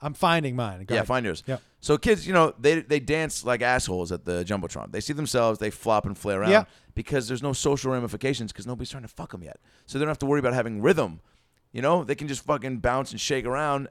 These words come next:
Speaker 2: and just be assholes because no girl's like, "Ugh, did you guys see Caleb
Speaker 1: Yeah,
Speaker 2: dancing
Speaker 1: yeah.
Speaker 2: on the Jumbotron? Like, <laughs> not gonna fucking suck his dick at recess."
Speaker 1: Those are braces, right?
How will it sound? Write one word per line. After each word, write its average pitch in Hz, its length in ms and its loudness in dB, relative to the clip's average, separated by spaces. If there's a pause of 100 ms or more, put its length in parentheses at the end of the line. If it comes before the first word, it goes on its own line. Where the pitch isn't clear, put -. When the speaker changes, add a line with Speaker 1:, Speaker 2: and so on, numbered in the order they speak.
Speaker 2:
and 123 80 -8
just 120 140 -10
be 123 120 -6
assholes 123 540 0
because 107 300 -6
no 120 180 2
girl's 117 300 2
like, 90 280 -2 (100)
"Ugh, - 180 -16 (400)
did 95 180 -8
you 107 80 -4
guys 127 220 0
see 127 220 -4
Caleb 101 580 -4 (120)
Speaker 1:
Yeah, 127 240 -2
Speaker 2:
dancing 110 420 -2
Speaker 1:
yeah. 113 60 0
Speaker 2:
on 107 60 -2
the 104 80 -2
Jumbotron? 123 680 2
Like, 95 360 0
<laughs> 139 240 0
not 117 240 2
gonna 120 220 0
fucking 104 420 -2 (300)
suck - 260 0
his 131 240 2
dick 104 160 2
at 92 120 2
recess." 92 460 -2 (800)
Speaker 1:
Those 156 240 2
are 151 40 0
braces, 127 400 0
right? 135 180 -2